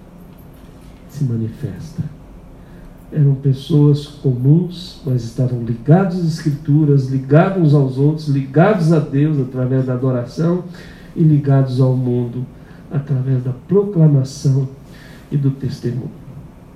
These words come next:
É isso que a vida de Deus faz, gente, na gente. Vamos deixar essa vida. Essa vida não parou. Jesus continua sendo a vida.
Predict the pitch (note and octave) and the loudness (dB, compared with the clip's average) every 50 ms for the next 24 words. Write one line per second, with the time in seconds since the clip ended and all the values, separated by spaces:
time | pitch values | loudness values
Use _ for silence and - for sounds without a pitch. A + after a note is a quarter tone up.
0 | - - - - E3 E3 D#3+ D3 - - E3+ D3 C#3 B2 C#3+ D3 C#3+ C#3 C3 B2+ | -20 -14 -4 2 4 4 4 2 2 2 4 4 4 6 4 4 4 2 0 -2
1 | B2+ A#2+ B2 B2+ B2 A#2 - - - A2 G#2+ A2+ C3 C3+ D#3 - - - - - | -2 -2 -2 -2 -2 -2 -4 -6 -8 -8 -8 -8 -8 -10 -12 -12 -14 -20 -20 -20
2 | - - - - - - - - - - - C#3+ B2+ A#2 A2+ A2+ A2 A2+ C3 - | -20 -20 -20 -20 -20 -20 -20 -20 -16 -8 -2 -2 -2 -2 -2 -4 -6 -8 -8 -10
3 | - - - - - - - - - - - - - - - - - E3+ F3+ F3 | -14 -16 -18 -16 -16 -18 -20 -20 -20 -20 -20 -20 -20 -20 -18 -12 -8 -4 -2 0
4 | F3 F3+ C#3+ - F3 D#3+ D#3+ - F#3+ E3+ C#3+ B2 C3+ D3+ E3 D#3 C#3 B2 B2 C#3 | 0 0 0 0 0 0 0 0 0 0 0 2 2 2 2 2 0 -2 -4 -4
5 | - - - - - - - - D#3 D3 D#3 F3 D#3+ C3 B2+ C#3+ E3 D#3+ F3 F3 | -8 -10 -18 -20 -20 -14 -4 0 0 0 2 2 0 0 0 0 0 0 0 -2
6 | G3 G3 - G#3+ G#3+ G#3 G#3+ F#3 D3 C3 A#2+ - - - - - - - - - | -2 -4 -6 -6 -6 -2 2 2 2 2 2 -2 -10 -14 -20 -20 -20 -20 -20 -20
7 | - - - D#3 B2+ C#3+ C#3+ C#3 D#3+ F3+ - - F3+ E3 - E3+ D#3 E3 G#3 A3+ | -20 -14 -6 0 2 4 4 4 2 0 -2 -2 -4 -4 0 0 2 2 2 2
8 | - - - D#3 C#3 B2 B2 A2+ A2+ A#2 A#2 A#2 A2+ A2+ A2+ | 0 2 2 4 4 4 2 -2 -4 -6 -6 -6 -6 -8 -10